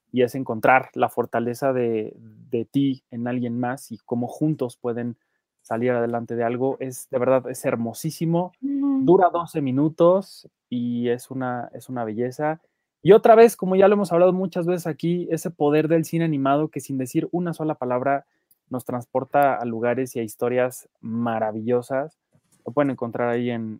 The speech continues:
Speaker 1: y en, en Netflix. Y si les gusta mucho la animación y quieren ver otra cosa que no sea para llorar, <laughs> pero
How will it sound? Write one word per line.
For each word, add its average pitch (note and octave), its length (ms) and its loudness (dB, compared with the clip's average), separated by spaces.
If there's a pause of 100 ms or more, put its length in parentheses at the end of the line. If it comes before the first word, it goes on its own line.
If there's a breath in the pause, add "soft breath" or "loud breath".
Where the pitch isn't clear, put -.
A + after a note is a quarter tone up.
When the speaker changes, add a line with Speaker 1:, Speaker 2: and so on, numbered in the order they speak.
(120)
Speaker 1:
y A2 100 -10
en, A2+ 240 -10
en A#2+ 140 -8
Netflix. E3+ 580 -4 (480)
Y - 60 -14
si C3 100 -10
les A#2+ 160 -6
gusta C#3+ 220 -4
mucho C#3+ 240 -2
la B2 80 -4
animación D3 600 -6 (520)
y B2 60 -14
quieren C3 200 -2
ver C3+ 100 4
otra B2+ 200 0
cosa D3 240 -6
que - 100 -12
no A#2 140 -6
sea A#2 160 -6
para A#2+ 180 2
llorar, D#3 380 4
<laughs> - 80 -4
pero F#3+ 240 8